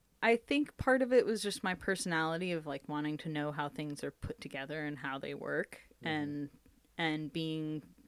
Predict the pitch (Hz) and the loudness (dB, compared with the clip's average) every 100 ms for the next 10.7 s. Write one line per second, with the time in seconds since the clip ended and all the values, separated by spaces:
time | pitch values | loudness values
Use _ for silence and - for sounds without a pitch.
0 | - - 160 151 - 156 147 - - 160 | -20 -6 -4 -2 -2 -2 -2 -6 -2 -2
1 | - 185 196 196 214 196 - 220 220 226 | 0 -2 -4 0 2 2 2 0 4 4
2 | 214 196 190 190 190 - 190 196 196 208 | 4 4 2 2 0 -2 -2 -2 -6 -8
3 | _ _ _ _ _ _ 185 175 170 - | _ _ _ _ _ _ 0 2 2 -2
4 | - 180 180 190 185 175 170 165 170 165 | -2 0 2 4 4 4 2 6 6 6
5 | 160 - _ - 180 170 - 180 165 160 | 4 -2 _ -6 -2 -2 0 0 2 2
6 | 165 160 147 - 156 156 - 156 143 - | 2 2 0 2 2 2 -2 -4 -4 -6
7 | _ _ _ 165 160 160 160 156 156 - | _ _ _ -2 0 0 0 2 0 0
8 | - 139 - - 254 - 220 190 147 127 | -4 -6 -6 0 0 6 8 8 6 -4
9 | - - - 240 294 208 185 170 131 - | -12 -16 -2 2 2 2 4 2 2 -4
10 | _ 170 151 139 139 - | _ -4 -4 -2 -2 -2